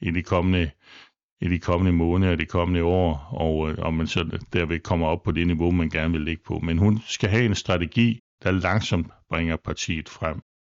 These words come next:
Det er en strategi, der skal baseres på resultater, samarbejde, resultater, og så selvfølgelig en klar kommunikeret, øh, politik. Jeg tror, Mona Juul vil være meget tilfreds, hvis det næste valg, som kommer om,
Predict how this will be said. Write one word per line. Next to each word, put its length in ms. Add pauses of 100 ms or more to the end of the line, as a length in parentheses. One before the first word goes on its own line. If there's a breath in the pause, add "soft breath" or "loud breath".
Det 60
er 40
en 40
strategi, 440
der 160
skal 220
baseres 440
på 180
resultater, 600
samarbejde, 720
resultater, 800 (420 loud breath)
og 120
så 300
selvfølgelig 560
en 140
klar 460
kommunikeret, 680 (260)
øh, 100 (120)
politik. 400 (560)
Jeg 100
tror, 200
Mona 280
Juul 360
vil 140
være 140
meget 200
tilfreds, 400
hvis 160
det 140
næste 340
valg, 260 (1800)
som 180
kommer 280
om, 200